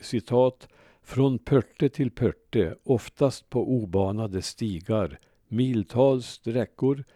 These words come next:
predikande Guds ord för människor som föga höjde sig över hedningarnas ståndpunkt, och varigenom hans ställning ibland dem närmade sig missionärens i ett hedniskt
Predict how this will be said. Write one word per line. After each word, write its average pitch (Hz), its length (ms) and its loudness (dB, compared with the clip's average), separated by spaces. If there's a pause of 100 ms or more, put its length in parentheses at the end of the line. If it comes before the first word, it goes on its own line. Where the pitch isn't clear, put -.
(180)
predikande 123 760 0
Guds 107 420 -2
ord 113 260 2
för 104 160 -2
människor 104 760 -2
som 110 220 2
föga 127 460 0
höjde 98 460 -2
sig 101 320 -2
över 98 160 -4
hedningarnas 104 1080 -4
ståndpunkt, 90 960 -6 (480)
och - 260 -2
varigenom 143 580 2
hans 120 180 -2
ställning 110 680 -2
ibland 101 500 -4
dem 139 340 -4 (400)
närmade 110 580 0
sig 110 220 -2
missionärens 104 1000 -4
i 107 60 -4
ett 85 160 -8
hedniskt 110 840 -6